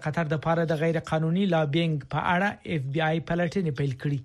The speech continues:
د ای پی خبري ادارې یوه ورځ وړاندې خبر ورکړی و چې اف بی آی په دې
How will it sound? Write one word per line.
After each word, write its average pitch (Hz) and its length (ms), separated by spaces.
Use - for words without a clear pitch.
د 170 180
ای 160 80
پی 160 260
خبري 160 300
ادارې 156 340
یوه 160 220
ورځ 156 180
وړاندې 160 380
خبر 190 220
ورکړی 175 360
و 170 100
چې 190 140
اف 147 100
بی 165 100
آی 202 120
په 160 140
دې 165 100